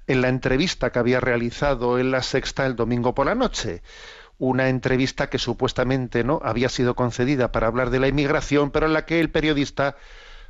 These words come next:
más allá de aquello que se había pactado, le introdujo también al Santo Padre esta misma pregunta, porque el Santo Padre había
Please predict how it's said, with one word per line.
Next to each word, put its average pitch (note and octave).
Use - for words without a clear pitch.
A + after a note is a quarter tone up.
más C3
allá C3
de A2
aquello C3
que C3+
se B2
había B2
pactado, C3+
le C#3+
introdujo C#3
también C3+
al C3
Santo C3
Padre C3+
esta C#3
misma C3+
pregunta, C3+
porque C3
el B2+
Santo C3+
Padre C3+
había C#3